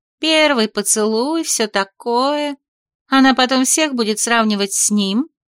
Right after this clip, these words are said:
и все проиграют. Уж поверь, Итан умеет целоваться". Брина уже разве что не потряхивала.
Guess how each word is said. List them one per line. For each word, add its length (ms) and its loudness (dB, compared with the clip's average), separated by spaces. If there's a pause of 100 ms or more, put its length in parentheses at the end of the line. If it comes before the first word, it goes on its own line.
(240)
и 180 2
все 260 2
проиграют. 840 0 (520)
Уж 280 2
поверь, 680 2
Итан 520 0
умеет 480 2
целоваться". 800 0 (1040)
Брина 680 0
уже 260 0
разве 300 0
что 220 0
не 100 2
потряхивала. 760 -6